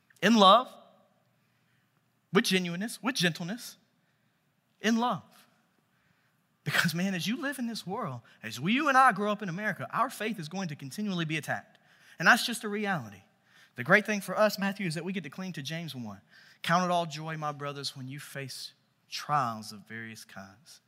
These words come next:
For you know that the testing of your faith produces steadfastness. And let steadfastness have its full effect, that you may be perfect and complete, lacking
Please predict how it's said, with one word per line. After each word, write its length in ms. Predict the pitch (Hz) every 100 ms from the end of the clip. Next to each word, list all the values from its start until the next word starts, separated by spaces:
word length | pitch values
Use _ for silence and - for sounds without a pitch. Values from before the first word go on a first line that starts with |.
| _ _ _ _ _ _ _
For 180 | - 107
you 180 | 135
know 320 | 165 156 160 160
that 160 | 156
the 60 | 127
testing 540 | - 170 170 - 156
of 120 | 147
your 140 | 147 151
faith 360 | - 147 143
produces 540 | - 123 135 147 - 131
steadfastness. 920 | - 135 131 135 135 139 - 123 - _ _ _ _ -
And 100 | 107
let 280 | 120 170 -
steadfastness 760 | - 165 - 170 160 - 165
have 160 | 165 156
its 120 | -
full 200 | - 156
effect, 320 | 147 160 147
that 180 | 131 -
you 60 | 151
may 140 | 151
be 160 | 139 127
perfect 500 | - 170 165 160 151
and 100 | 143
complete, 480 | 131 - 160 151 - - -
lacking 600 | 110 127 151 156 156 147